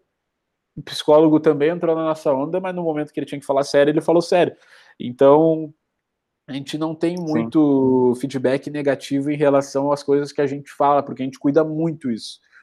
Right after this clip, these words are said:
Speaker 1: muito isso. Tem até
Speaker 2: Uhum.
Speaker 1: um, agora eu me esqueci como é que se fala, cara, mas tinha um,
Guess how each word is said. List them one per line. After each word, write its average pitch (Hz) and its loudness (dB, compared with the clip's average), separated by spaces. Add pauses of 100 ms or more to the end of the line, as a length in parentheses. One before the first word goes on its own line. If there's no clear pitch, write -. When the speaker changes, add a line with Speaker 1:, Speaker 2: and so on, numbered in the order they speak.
(120)
Speaker 1:
muito 139 -4
isso. 113 -2
Tem 135 0
até 131 0
Speaker 2:
Uhum. 165 -2
Speaker 1:
um, 147 -6 (440)
agora 131 -6
eu 160 -4
me 165 -8
esqueci - -10
como 143 -2
é 131 -2
que 131 -10
se - -12
fala, 123 0
cara, 101 -2
mas 107 -8
tinha 123 -4
um, 120 -6